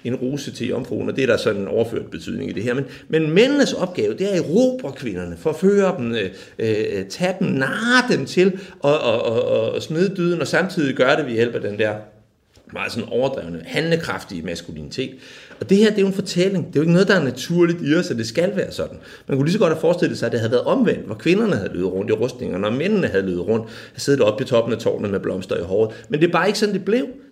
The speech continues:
Den her fortælling, og det er jo den, vi stadigvæk viderebringer. Vi siger, nu er vi ligestillet, nu er vi nået dertil, men vi forventer stadigvæk, at vores drengebørn, de er de bedste til at spille fodbold, ikke?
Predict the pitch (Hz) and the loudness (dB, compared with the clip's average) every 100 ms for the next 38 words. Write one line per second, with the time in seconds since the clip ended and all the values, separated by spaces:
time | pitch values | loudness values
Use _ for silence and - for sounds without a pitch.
0 | - 208 196 185 190 190 - 135 156 190 | 0 2 2 0 -2 -4 -4 -2 2 2
1 | 214 208 196 190 190 165 165 226 233 80 | 2 0 -2 0 0 -2 0 0 0 -8
2 | 80 - - 147 143 160 147 202 233 220 | -10 -18 -10 -6 -2 0 4 4 6 4
3 | 165 196 131 85 95 143 202 190 143 139 | 2 0 -2 -4 -4 -2 2 2 0 -2
4 | 143 147 147 - - 165 143 131 135 123 | -2 -4 -6 -10 -4 0 0 0 2 2
5 | 113 113 208 233 160 147 120 104 113 151 | 0 2 4 4 4 2 0 -2 -2 -2
6 | 180 98 92 139 143 135 143 117 - 113 | 0 -2 -2 -6 0 0 0 -6 -8 -6
7 | 117 98 135 - - - | -6 -2 -2 -2 -6 -10